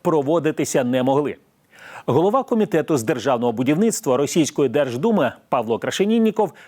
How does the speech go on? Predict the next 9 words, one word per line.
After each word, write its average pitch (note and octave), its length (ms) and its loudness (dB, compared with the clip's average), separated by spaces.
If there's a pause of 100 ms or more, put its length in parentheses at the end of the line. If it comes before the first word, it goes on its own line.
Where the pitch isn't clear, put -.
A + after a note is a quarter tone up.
(100)
коментуючи A#3 640 0
новий F#3 240 2
законопроект, F#3 680 0
заявив, E3 420 0 (220)
що D3 360 0
восени F3 520 0
двадцять C#3 420 -2
третього A#2+ 380 0
року B2 360 0